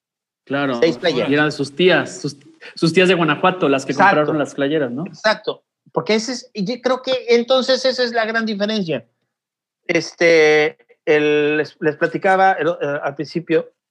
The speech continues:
Speaker 2: y yo creo que hay una, la siguiente o la evolución del influencer es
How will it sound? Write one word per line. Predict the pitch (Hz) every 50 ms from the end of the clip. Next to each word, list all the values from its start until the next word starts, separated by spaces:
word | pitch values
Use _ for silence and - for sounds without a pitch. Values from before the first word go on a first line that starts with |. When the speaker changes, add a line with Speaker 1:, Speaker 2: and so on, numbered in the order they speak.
| _ _ _ _ _ _ -
Speaker 2:
y | 170 165
yo | 175 175
creo |
que | - 180
hay | 180 180 175
una, | 175 180 175 _ -
la | 180 143 143 139 139
siguiente | - - 156 156 160 170 165 - 185 180 175 - -
o | 160 143 139 135 139
la | 135
evolución | 135 131 143 147 151 151 156 143 - - 185 180 175 180 180 175 175 _
del | _ 123 127 123 123
influencer | 123 123 117 - 135 139 143 151 143 - - 175 170 _ _ _ _ _ _ _ _ -
es | 160 - - 170 170 - _